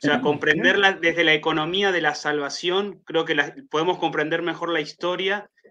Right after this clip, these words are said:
Speaker 1: desde el misterio de Dios, desde, desde esa economía, ¿no? Está muy interesante lo que el padre Julio ahí dice de,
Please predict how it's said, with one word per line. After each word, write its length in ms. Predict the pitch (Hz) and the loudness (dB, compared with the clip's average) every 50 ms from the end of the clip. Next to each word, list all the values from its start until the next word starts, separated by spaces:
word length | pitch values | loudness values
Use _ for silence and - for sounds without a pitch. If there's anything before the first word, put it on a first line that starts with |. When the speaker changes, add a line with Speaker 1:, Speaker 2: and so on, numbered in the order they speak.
| _ _ _ | _ _ _
Speaker 1:
desde 280 | - 135 143 147 151 156 | -4 -2 0 0 0 0
el 80 | 156 151 | -2 -2
misterio 460 | 151 139 - - 170 180 190 190 170 | -6 -8 -6 -2 -2 -2 0 0 0
de 100 | 160 147 | 0 0
Dios, 300 | 139 170 196 196 160 131 | 0 -2 -2 -4 -4 -4
desde, 340 | 135 135 127 139 131 131 131 | -6 -6 -4 -4 -6 -6 -8
desde 400 | 135 139 139 135 143 143 147 170 | -10 -10 -8 -6 -4 -2 -2 -2
esa 240 | 165 156 - 175 160 | -2 -2 -2 -2 -2
economía, 640 | 151 151 151 143 143 139 139 160 185 180 160 147 143 | -2 -2 -2 -4 -2 -2 -4 -6 -4 -4 -4 -4 -4
¿no? 260 | 151 165 180 170 156 | -4 -4 -4 -6 -8
Está 160 | - - 156 | -8 -8 -6
muy 160 | 160 160 175 | -2 -2 -2
interesante 520 | 180 165 196 175 170 - 190 196 170 175 170 | -2 -2 -2 -2 -2 0 0 -2 0 0 -2
lo 120 | 151 143 | -2 -2
que 80 | - 151 | -4 -6
el 100 | 143 139 | -6 -4
padre 260 | 156 151 151 151 147 | -2 -2 0 0 -2
Julio 320 | - - 156 151 156 156 | -4 -6 -10 -6 -4 -4
ahí 160 | 151 151 160 | -4 -4 -6
dice 280 | 160 160 156 - 175 160 | -8 -10 -10 -4 -2 -2
de, 240 | 143 139 131 - | 0 -2 -4 -8